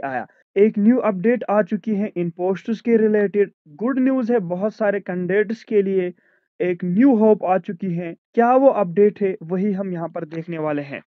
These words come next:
जैसे कि आपने कल देखा, बहुत सारे सोशल मीडिया हैंडलर्स शेयर कर रहे थे कि एग्जाम कैलेंडर जल्दी ही आने वाला है। में से बहुत सारे सोर्सेज ऐसे भी हैं जो ऑफिशियल्स हैं,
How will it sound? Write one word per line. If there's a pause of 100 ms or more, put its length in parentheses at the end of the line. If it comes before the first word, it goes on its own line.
(360)
जैसे
कि
आपने
कल
देखा,
बहुत
सारे
सोशल
मीडिया
हैंडलर्स (120)
शेयर
कर
रहे
थे
कि
एग्जाम
कैलेंडर
जल्दी
ही
आने
वाला
है।
में
से
बहुत
सारे
सोर्सेज
ऐसे
भी
हैं
जो
ऑफिशियल्स
हैं,